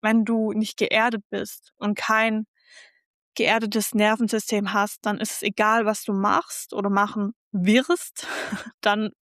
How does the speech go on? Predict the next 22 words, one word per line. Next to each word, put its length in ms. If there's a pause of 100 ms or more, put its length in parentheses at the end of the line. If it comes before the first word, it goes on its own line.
(120)
ja, 300 (720)
holt 180
dich 80
immer 180
wieder 160
dein 400 (600)
Alarmnervensystem 1500
ein 320
und 420 (280)
kann 180
sehr, 140
sehr 100
viel 140
kaputt 440
machen, 380
auch 180
wenn 120
du 60
es 140
eigentlich 540
anders 320
möchtest. 520